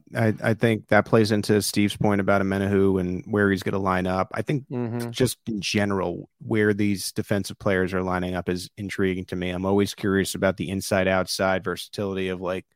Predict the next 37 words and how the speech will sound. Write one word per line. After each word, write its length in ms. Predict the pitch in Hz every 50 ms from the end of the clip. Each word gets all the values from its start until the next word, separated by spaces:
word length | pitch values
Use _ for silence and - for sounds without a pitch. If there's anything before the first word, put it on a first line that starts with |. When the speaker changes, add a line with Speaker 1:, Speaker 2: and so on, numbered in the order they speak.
| _ _ _ _ _ _ _ _ _ -
Speaker 1:
L'Jarius 480 | 113 107 107 113 110 107 107 107 104
Sneed 300 | - - 117 107 104 98
and 100 | 95 95
Trent 240 | - - 117 101 98
McDuffie. 640 | 98 92 - - 101 98 95 - - 110 - - 101
I 60 | 101
know 200 | 98 98 98 98
that 120 | 95 92
they 120 | - 95 92
wanted 340 | 92 95 95 95 95 92 92
to 60 | 95
maybe 260 | 95 92 92 90 95
have 260 | 92 95 92 92 -
Sneed 340 | - - 101 98 92 90 87
be 140 | 92 92 92
that 300 | 92 92 92 92 92 - _ _
lockdown 600 | - 101 92 92 - - - 107 92 92 95 85 -
island 360 | - 98 92 92 90 92 92
guy. 360 | 90 95 92 92 92 92 92
We 120 | 87 87 87
saw 200 | - - 98 87
a 20 |
little 380 | 87 95 98 104 113 113 101 98
bit 140 | - 101 98
of, 140 | 95 92
it, 140 | 95 92 -
of 140 | - 107 101
that, 220 | 101 98 95 - -
you 100 | - 107
know, 80 | 95 92
especially 380 | 92 - - 101 - - 98
toward 180 | - - 104 98
the 160 | 92 87 -
end 140 | - 98 98
of 80 | 98 92
last 480 | 95 95 92 92 87 - - - -
year. 320 | 98 98 95 95 92 87